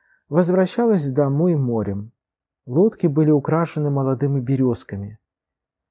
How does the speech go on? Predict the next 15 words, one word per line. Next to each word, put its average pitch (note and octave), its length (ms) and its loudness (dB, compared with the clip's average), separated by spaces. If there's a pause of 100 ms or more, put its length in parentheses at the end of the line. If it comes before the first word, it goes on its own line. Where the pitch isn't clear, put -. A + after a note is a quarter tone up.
(320)
Симон A#2+ 520 0
Пурклав D#3+ 720 -2 (220)
сел G#3+ 300 4
на G#3+ 120 0
скамейку E3 560 0
возле C#3+ 320 2
мачты F3 580 -2 (320)
и E3+ 60 0
уперся F3 500 2
ногами F3+ 400 2
в - 100 -6
шпангоуты, D#3+ 800 0
потому E3 360 0
что G3+ 200 0
он F#3+ 160 2